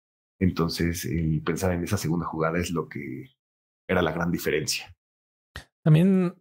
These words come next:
Speaker 2: eh, salió en, en arcade, en el, en los, eh, sistemas estos de Nintendo que tenía para lanzar juegos en maquinitas. ¿Alguna vez viste una maquinita de Doctor Mario?
Speaker 1: La verdad es que no.
Speaker 2: Sí, yo creo que fueron bastante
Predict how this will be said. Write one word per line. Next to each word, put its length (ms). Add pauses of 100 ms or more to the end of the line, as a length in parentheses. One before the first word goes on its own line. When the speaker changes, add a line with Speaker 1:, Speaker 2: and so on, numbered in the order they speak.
(120)
Speaker 2:
eh, 380
salió 420
en, 280
en 200
arcade, 480 (180)
en 160
el, 300
en 200
los, 340
eh, 120
sistemas 420
estos 260
de 60
Nintendo 320
que 80
tenía 380
para 180
lanzar 320
juegos 320
en 80
maquinitas. 720 (140)
¿Alguna 240
vez 140
viste 180
una 120
maquinita 440
de 80
Doctor 240
Mario? 440 (320)
Speaker 1:
La 120
verdad 140
es 80
que 100
no. 300 (680)
Speaker 2:
Sí, 320
yo 80
creo 100
que 80
fueron 200
bastante 640